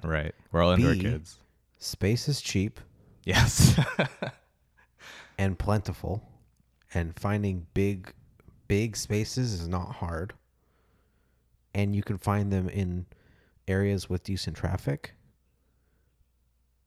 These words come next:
Speaker 2: And overall, the valley is quite accessible.
Speaker 1: Yes.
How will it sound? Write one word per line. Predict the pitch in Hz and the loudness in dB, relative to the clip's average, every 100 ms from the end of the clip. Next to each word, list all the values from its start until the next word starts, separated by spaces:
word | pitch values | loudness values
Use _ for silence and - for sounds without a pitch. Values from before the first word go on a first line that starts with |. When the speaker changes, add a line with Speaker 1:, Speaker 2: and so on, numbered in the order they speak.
| _ - | _ -8
Speaker 2:
And | 98 101 - | -6 -4 0
overall, | 113 113 110 92 98 104 113 | 2 4 2 4 4 2 0
the | 92 | -2
valley | 85 92 95 85 | 0 2 0 -2
is | 92 87 - - | -4 -6 -8 -6
quite | 85 90 - | -2 -2 -4
accessible. | - - 87 - - - - - _ _ _ _ - | -12 -6 -6 -6 -12 -16 -20 -20 _ _ _ _ -8
Speaker 1:
Yes. | 95 82 - - - | -2 -2 -2 -4 -6